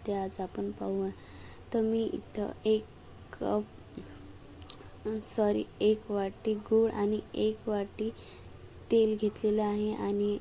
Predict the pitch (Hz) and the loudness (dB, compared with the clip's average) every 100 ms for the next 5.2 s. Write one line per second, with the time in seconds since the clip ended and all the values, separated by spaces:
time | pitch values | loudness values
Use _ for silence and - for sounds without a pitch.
0 | - 208 - 214 196 196 208 214 214 196 | -4 -6 -2 -2 0 2 4 2 0 -2
1 | - 220 226 - - - - 202 196 190 | 0 0 0 -4 -16 -8 -2 0 0 -2
2 | 208 196 - 220 220 214 214 202 196 196 | -4 -4 -2 0 2 0 0 0 0 0
3 | 196 196 185 202 - - - - - - | 0 -2 0 -2 -2 -16 -16 -16 -10 -2
4 | 220 - 202 - - - 226 214 226 220 | -2 0 -2 -2 -14 -4 0 2 2 0
5 | 220 | -2